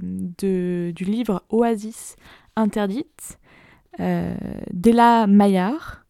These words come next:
qu'elle a écrite sur son périple en dix-neuf cent trente-cinq. Elle part de, de Pékin et, euh, il faut qu'elle, euh, rejoigne, euh, l'Ouest. Voilà, c'est un super beau livre d'une femme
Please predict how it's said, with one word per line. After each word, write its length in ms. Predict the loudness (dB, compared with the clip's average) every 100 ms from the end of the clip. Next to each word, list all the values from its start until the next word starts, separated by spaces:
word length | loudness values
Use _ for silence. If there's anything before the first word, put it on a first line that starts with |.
| _ _ _ _ _
qu'elle 160 | -2 0
a 60 |
écrite 320 | 0 -4 -8
sur 200 | -6 -6
son 420 | -6 -4 -2 0 -2
périple 800 | 0 0 0 -4 -4 -4 -4 -10 _ _
en 240 | -2 0 0
dix-neuf 320 | 0 0 0
cent 160 | 0
trente-cinq. 680 | -4 -4 -6 -6 -8 -8 -18 _ _ _ -20 -20 _ _
Elle 180 | -4 0
part 240 | 0 0
de, 500 | 0 -2 -2 -4 -6 -4
de 100 | -2
Pékin 760 | 0 -2 -2 -2 0 -2 -4 -12 _ -8
et, 260 | -4 -2 -2
euh, 540 | -2 -2 -4 -4 -6 -8
il 120 | -10
faut 180 | -6 -6
qu'elle, 280 | -4 -2 0
euh, 280 | 0 -2
rejoigne, 540 | -2 -2 0 0 2 2
euh, 280 | 2 -2 -4 -6
l'Ouest. 540 | 0 0 0 -6 -18 -20 -20 -20 -20 _ -4
Voilà, 260 | -2 -2 -8
c'est 240 | -8 -2
un 160 | 0 -2
super 420 | -4 -4 -4 -2
beau 280 | -4 0 0
livre 600 | 0 -2 -2 -2 -2 -4
d'une 500 | -4 -2 -2 0 -2
femme 460 | -4 -6 -4 -2 -4